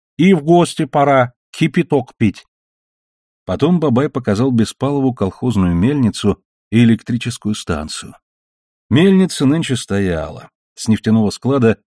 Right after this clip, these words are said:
не привезли топлива для двигателя, который вертел мельничный Жорнов.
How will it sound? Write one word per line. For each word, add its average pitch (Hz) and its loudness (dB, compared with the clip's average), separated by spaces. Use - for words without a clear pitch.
не 123 2
привезли 117 2
топлива 90 -2
для 85 -6
двигателя, 98 -2
который 107 -2
вертел 104 -2
мельничный 95 0
Жорнов. 80 -10